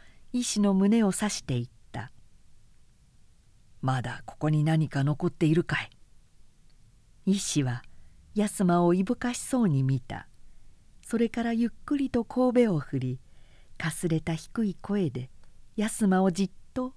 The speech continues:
見つめながら言った。「みんな出ちゃいました。」「残ってるものはないんだね。」「ええ、すっかり空っぽです。」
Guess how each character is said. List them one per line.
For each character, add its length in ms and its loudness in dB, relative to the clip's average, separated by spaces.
見 160 0
つ 180 -4
め 140 4
な 140 2
が 120 0
ら 140 0
言 100 -2
っ 40 -12
た。 220 -8
「み 160 2
ん 140 -4
な 260 -8
出 140 -8
ち 160 -6
ゃ 60 -2
い 80 -6
ま 160 -8
し 180 -14
た。」 240 -10
「残 300 -4
っ 40 -4
て 240 -6
る 80 -4
も 140 0
の 100 0
は 100 -2
な 140 2
い 80 6
ん 60 4
だ 120 0
ね。」 280 -2
「え 100 -8
え、 220 -14
す 160 -16
っ 20 -20
か 200 -4
り 140 -6
空 300 -6
っ 40 -8
ぽ 120 -4
で 180 -6
す。」 260 -18